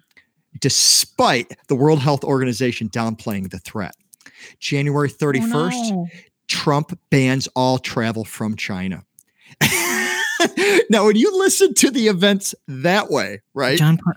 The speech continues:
Speaker 2: yeah, s-, so just cutting in, John Prine just died.
Speaker 1: And, um, uh, who was that?
Speaker 2: Uh, well, he's like one, he's like one of the, it's, he's one of basically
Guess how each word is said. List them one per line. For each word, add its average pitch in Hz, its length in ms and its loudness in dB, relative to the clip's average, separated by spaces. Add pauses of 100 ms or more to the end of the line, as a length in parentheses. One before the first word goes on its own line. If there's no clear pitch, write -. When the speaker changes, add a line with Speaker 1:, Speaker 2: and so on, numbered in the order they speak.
(160)
Speaker 2:
yeah, 135 300 0
s-, - 80 -8
so - 340 -4
just 143 240 -4
cutting 151 300 0
in, 147 340 2 (360)
John 156 380 2
Prine 180 300 2
just 180 240 -2
died. 120 300 -4 (800)
Speaker 1:
And, 165 420 -2 (380)
um, 135 580 -4 (800)
uh, 135 60 -6
who 160 180 -2
was 160 140 -6
that? 196 240 -4 (920)
Speaker 2:
Uh, 147 340 2
well, 147 140 -2
he's 143 200 2
like 151 160 0
one, 143 140 -2
he's 143 180 0
like 156 200 0
one 156 160 4
of 147 220 2
the, 139 300 4
it's, 147 220 2
he's 160 320 2
one 156 180 2
of 147 240 2
basically 143 680 2